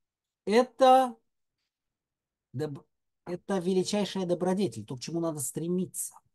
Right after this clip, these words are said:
Э, это, э, как бы то, что обеспечивает совершенство. Э, таким образом, э, м,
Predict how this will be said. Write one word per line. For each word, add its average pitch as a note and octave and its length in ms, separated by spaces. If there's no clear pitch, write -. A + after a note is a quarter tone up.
Э, D3 60
это, D#3 1000
э, B2+ 640
как A2 160
бы A2+ 140
то, B3 420
что - 240
обеспечивает G3 920
совершенство. D3 920
Э, B2+ 480
таким D3 240
образом, G3 500
э, B2 60
м, A#2+ 1900